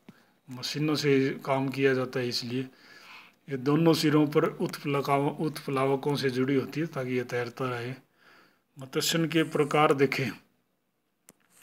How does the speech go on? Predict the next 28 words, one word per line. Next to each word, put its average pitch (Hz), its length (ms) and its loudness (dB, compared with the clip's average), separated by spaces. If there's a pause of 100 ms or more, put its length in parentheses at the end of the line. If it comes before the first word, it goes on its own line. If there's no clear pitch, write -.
(320)
तो 139 100 -6
एक 156 420 4
मत्स्यन 151 520 4
है 156 60 6
पेलेजिक 160 580 6
मत्स्यन, 135 580 0 (640)
यानी 135 240 0
कि 165 420 2 (520)
सागर 143 400 0
की 143 120 2
सतह 156 260 4
पर 143 200 2
पकड़े 147 680 0
मिलने 147 480 2
वाली 139 320 4
जो 135 180 2
मछलियों 131 840 0
के 135 120 0
झुंड 131 340 -2
हैं 139 100 0
उनको 147 400 0
पकड़ने 139 520 0
के 135 120 0
लिए 135 260 2
किया 131 280 0
जाने 131 280 -2
वाला 127 340 0
जो 131 340 0